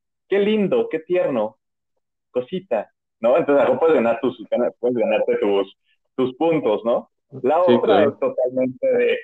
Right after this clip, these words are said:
Speaker 1: qué flojera de güey, bye, ¿no? O sea, <laughs> no, no, no, ni siquiera sabe decirme hola, bye. Entonces, como que tiene sus dos bemoles. Y fíjate, chistoso con esto, ahorita que decías, eh, sí, también yo en, en la colonia,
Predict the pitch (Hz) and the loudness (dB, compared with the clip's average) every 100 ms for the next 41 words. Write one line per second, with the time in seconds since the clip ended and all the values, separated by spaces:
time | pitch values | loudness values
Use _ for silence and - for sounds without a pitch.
0 | _ _ - 160 151 135 143 139 120 104 | _ _ -4 -2 0 0 0 0 0 2
1 | 139 151 - _ _ 104 - _ _ _ | 2 2 -2 _ _ -16 -16 _ _ _
2 | _ 101 104 95 95 101 131 139 92 113 | _ -4 -2 -2 -2 0 0 -2 -2 -2
3 | - - 180 139 113 127 127 120 113 107 | -2 -2 -2 -2 -4 -4 -4 -4 -8 -12
4 | - 117 131 131 139 131 107 104 131 123 | -12 -4 0 0 0 0 0 -2 -4 -4
5 | 120 123 123 123 147 - _ - - _ | 0 2 2 2 0 -4 _ -10 -10 _
6 | _ 95 - - _ _ _ - 131 139 | _ -6 -6 -10 _ _ _ -2 -2 -4
7 | - 117 - 131 143 131 101 120 117 110 | -4 -4 -2 -2 -2 -4 -2 -2 0 -2
8 | 98 107 110 98 _ _ _ _ _ _ | 0 0 0 -2 _ _ _ _ _ _
9 | 175 180 285 - - - _ _ 127 165 | -4 0 0 -2 -6 -16 _ _ -10 -6
10 | 165 185 147 131 - 120 113 107 123 120 | -4 -2 -2 -2 -2 0 2 0 0 -2
11 | - 120 120 123 - - 370 113 - - | -2 -2 0 -2 -2 -8 -4 -4 -6 -8
12 | 277 330 - 147 165 160 - 147 117 - | -4 -4 -4 -6 -6 -4 0 0 -2 -8
13 | 98 95 90 - 104 127 131 104 101 | -10 -4 -4 0 2 4 2 0 -6